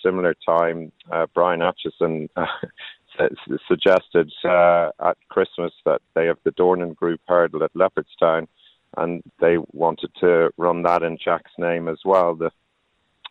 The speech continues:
so that's gonna be the Jack de Bromhead Christmas Hurdle on the twenty-eighth of December at Leopardstown. So, as I say, getting the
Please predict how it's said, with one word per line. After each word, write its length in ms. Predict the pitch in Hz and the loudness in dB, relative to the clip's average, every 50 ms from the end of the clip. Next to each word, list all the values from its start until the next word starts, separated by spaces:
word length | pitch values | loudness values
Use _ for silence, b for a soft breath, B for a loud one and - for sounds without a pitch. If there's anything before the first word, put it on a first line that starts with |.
| - - - | -18 -14 -8
so 80 | 80 | -2
that's 200 | 80 85 80 - | 0 0 0 -2
gonna 180 | - - 85 82 | -4 -6 -6 -4
be 140 | 78 82 78 | -4 -6 -4
the 140 | - 87 | -4 -6
Jack 300 | 85 - 95 90 85 _ - | -2 0 0 0 0 _ -4
de 60 | - | -4
Bromhead 460 | - 90 87 85 82 82 85 82 - | 0 2 2 2 0 -2 -6 -6 -6
Christmas 440 | - - 101 95 - - - 82 - - | -6 -6 -6 -6 -6 -4 -6 -6 -4 0
Hurdle 340 | 90 87 82 82 80 82 82 | 2 2 2 2 0 -2 -2
on 120 | 82 82 | -2 -4
the 80 | 80 - | -6 -8
twenty-eighth 580 | - - 85 80 - 85 87 85 82 - - | -4 -4 -4 -2 0 0 0 0 0 0 -6
of 80 | - - _ | -18 -14 _
December 540 | - 82 - - 90 90 85 87 82 82 80 | -8 -8 -2 0 0 0 0 2 0 0 0
at 100 | 78 - | 0 0
Leopardstown. 640 | - 90 85 - - 87 - _ - - 78 78 73 _ _ _ b b b b b b b b - - - - | 2 0 0 2 0 -4 -4 _ -4 -2 -2 -2 -2 _ _ _ b b b b b b b b -18 -14 -4 2
So, 360 | 92 98 95 95 95 90 80 _ _ _ - | 4 4 4 4 2 0 -4 _ _ _ -10
as 100 | 98 104 | -8 -6
I 140 | 98 95 87 - _ - | -4 -4 -4 -4 _ -2
say, 300 | 85 82 82 78 73 - _ - | 0 0 0 -2 -6 -8 _ -2
getting 460 | - 98 98 98 95 95 90 80 76 _ _ - | -2 -2 0 -2 -4 -4 -8 -10 -14 _ _ -12
the 100 | 90 | -12